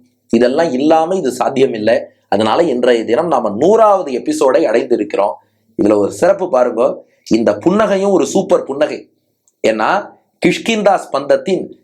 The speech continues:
ஏழாவது ஸ்லோகத்தை நாம பார்க்க போறோம். இதுல புன்னகை யாரை நோக்கி ராமன் பூக்கிறான்னா, வாலியை பார்த்து ராமன் பூத்த புன்னகை. அதைத்தான் இன்றைய தினம் நாம் காண உள்ளோம். அப்ப காட்சி என்னன்னா, சுக்ரீவன் ராமனோடு லக்ஷ்மணனோடு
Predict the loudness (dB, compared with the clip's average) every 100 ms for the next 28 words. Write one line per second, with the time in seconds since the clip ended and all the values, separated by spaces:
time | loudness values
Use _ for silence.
0 | _ 0 2 2 2 2 0 -4 0 0
1 | 0 0 0 0 -2 -2 0 0 -2 -6
2 | 0 2 2 2 0 0 2 2 2 2
3 | 2 2 0 -2 0 0 0 -2 -2 -2
4 | 0 0 0 -2 -2 -2 -6 _ -4 2
5 | 4 4 2 0 -4 -4 0 0 0 0
6 | 2 2 2 -2 -2 -4 0 0 -2 -4
7 | -4 -2 -4 -6 -4 -2 -2 0 0 0
8 | -4 -2 0 0 0 -2 0 -2 -2 -2
9 | 0 -2 -2 -4 -6 _ _ -4 -2 0
10 | -2 -2 0 0 0 -2 -2 -2 -4 -10
11 | _ _ -4 0 2 2 2 2 -2 -12
12 | -6 0 2 2 0 -2 2 2 2 0
13 | -4 0 0 0 2 2 4 2